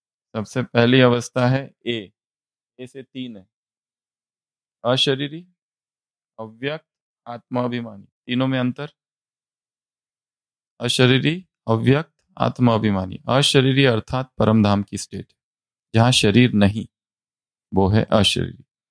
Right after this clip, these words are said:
आत्माभिमानी अर्थात जिसमें हम आत्मा के सात स्वरूपों का अभ्यास करते हैं, आत्मा ज्ञान स्वरूप, पवित्र स्वरूप, सुख स्वरूप, शांत स्वरूप, प्रेम स्वरूप, आनंद स्वरूप, शक्ति स्वरूप।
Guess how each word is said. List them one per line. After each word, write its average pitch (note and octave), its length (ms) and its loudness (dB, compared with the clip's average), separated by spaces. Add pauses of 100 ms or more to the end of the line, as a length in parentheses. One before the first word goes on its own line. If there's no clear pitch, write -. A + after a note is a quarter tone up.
(220)
आत्माभिमानी C#3+ 920 0
अर्थात C3+ 440 -4
जिसमें C3 480 -2
हम C#3 220 2
आत्मा B2+ 460 -4
के D3 160 -4
सात C3+ 480 -2
स्वरूपों D#3 480 4
का C#3+ 140 0
अभ्यास G#2 400 -2
करते G2 320 -8
हैं, G2+ 80 -12 (380)
आत्मा B2+ 460 0 (400)
ज्ञान A#2 240 4
स्वरूप, B2+ 400 0 (880)
पवित्र B2 320 2
स्वरूप, B2+ 360 -2
सुख - 500 -10
स्वरूप, B2+ 360 2
शांत A#2+ 380 2
स्वरूप, B2+ 460 -2
प्रेम A2+ 240 0
स्वरूप, B2+ 420 -2
आनंद A2+ 340 0
स्वरूप, B2+ 260 0
शक्ति - 400 -8
स्वरूप। - 300 -12